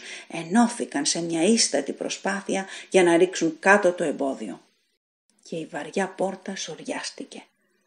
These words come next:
Τότε το πλήθος των καταδίκων όρμησε σε ένα τρελό τρέξιμο προς το διάστημα και την ελευθερία. «Στο λιμάνι», τους φώναξε ο Πέντρο.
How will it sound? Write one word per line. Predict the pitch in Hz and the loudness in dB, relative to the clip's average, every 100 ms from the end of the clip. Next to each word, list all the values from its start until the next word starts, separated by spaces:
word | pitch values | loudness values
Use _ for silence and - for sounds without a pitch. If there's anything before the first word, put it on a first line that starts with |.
| _ _ _ _ | _ _ _ _
Τότε | - 220 240 269 262 - _ - | 8 8 8 0 -2 -6 _ 2
το | 175 | 4
πλήθος | - 240 247 180 | 8 6 6 -2
των | - | -4
καταδίκων | - - 156 185 220 214 185 | -4 -8 -4 -2 0 0 2
όρμησε | 233 196 - - 269 - - | 2 2 0 0 -2 -10 -6
σε | - | -2
ένα | 180 185 | 0 -2
τρελό | 175 180 185 233 | 0 2 4 4
τρέξιμο | 233 208 233 233 - 170 | 2 0 0 2 2 2
προς | 160 - - | 0 -2 -4
το | 165 | -6
διάστημα | 165 175 214 214 208 208 | 2 6 6 6 -2 -4
και | 202 | -4
την | 185 165 | -6 -4
ελευθερία. | 160 - - 156 165 139 - _ _ _ _ _ _ _ _ | -4 -6 -8 -8 -8 -10 -16 _ _ _ _ _ _ _ _
«Στο | - - 226 | 0 8 10
λιμάνι», | 240 254 311 285 202 - _ _ | 12 12 10 8 2 -6 _ _
τους | 196 | -6
φώναξε | - 170 156 156 - | -2 0 0 0 -2
ο | |
Πέντρο. | 147 147 - - - | -2 -2 -2 -4 -10